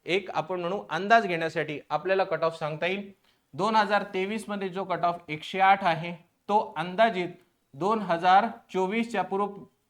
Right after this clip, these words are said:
अ, पेपरसाठी आपल्याला एकशे चौदा प्लस किंवा मायनस टू एवढा मला वाटतो. त्याच्यानंतर आपण जर पाहिलं तर फिमेलचा एकशे एक आहे,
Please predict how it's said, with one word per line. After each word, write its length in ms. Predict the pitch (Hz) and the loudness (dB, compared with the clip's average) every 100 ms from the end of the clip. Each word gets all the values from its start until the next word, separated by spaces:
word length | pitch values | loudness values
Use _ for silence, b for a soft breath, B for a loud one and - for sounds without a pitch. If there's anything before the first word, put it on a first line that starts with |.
| _ | _
अ, 240 | 147 151 151 - - | 0 2 2 -2 -6
पेपरसाठी 600 | 170 170 185 180 165 180 - b b b | -4 -2 -2 -2 -2 -4 -8 b b b
आपल्याला 400 | 147 151 185 180 - 165 | -2 2 2 2 0 -2
एकशे 440 | 165 - 220 220 | -8 -6 -4 -4
चौदा 420 | 214 160 151 139 123 - _ _ | -2 -2 2 0 0 -6 _ _
प्लस 360 | 180 202 220 220 | -2 2 2 0
किंवा 260 | 180 175 170 | -6 -2 -2
मायनस 400 | 160 160 160 156 | -2 -2 -4 -4
टू 100 | 165 | -4
एवढा 280 | 143 147 156 | -2 0 0
मला 260 | 143 151 214 - _ - | 2 2 2 -2 _ 2
वाटतो. 280 | 151 127 - _ _ _ _ _ - | 4 4 -6 _ _ _ _ _ -2
त्याच्यानंतर 540 | 180 185 202 202 196 196 | 0 2 2 0 -2 0
आपण 400 | 160 160 196 196 | 0 -2 -4 -4
जर 120 | 202 | -2
पाहिलं 440 | 185 175 180 185 | 0 0 0 -2
तर 60 | 185 - | -6 -6
फिमेलचा 540 | 185 202 220 214 156 156 | -4 0 0 0 -2 -4
एकशे 400 | 160 160 202 196 - - | -6 -6 -2 -2 -2 -2
एक 220 | 180 208 | -2 2
आहे, 240 | 180 165 | 2 2